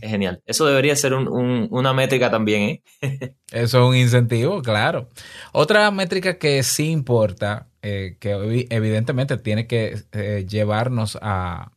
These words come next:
Speaker 2: tiene que llevar a la gente, ¿no? A moverse, ¿no? Es el alcance de lo que, el alcance de, de dar a conocer mi producto por, o servicio,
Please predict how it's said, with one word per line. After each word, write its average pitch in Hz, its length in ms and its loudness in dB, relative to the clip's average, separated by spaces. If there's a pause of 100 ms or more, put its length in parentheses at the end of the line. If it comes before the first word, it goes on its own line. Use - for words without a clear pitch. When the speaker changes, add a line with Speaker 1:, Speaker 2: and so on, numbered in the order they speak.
(120)
Speaker 2:
tiene 135 200 -2
que 135 140 -2
llevar 113 340 2
a 139 80 4
la 117 120 0
gente, 123 340 -2
¿no? 139 80 -4
A 139 60 -2
moverse, 110 640 0
¿no? 143 160 -4 (320)
Es 120 160 2
el 151 120 4
alcance 143 640 0
de 123 140 2
lo 113 200 -2
que, 104 600 -4
el 117 80 2
alcance 123 480 0
de, 120 220 0
de 113 160 -2
dar 117 160 0
a 139 80 -2
conocer 120 360 -2
mi 131 120 -2
producto 120 520 -4
por, 107 300 -2 (440)
o 117 160 0
servicio, 117 680 -2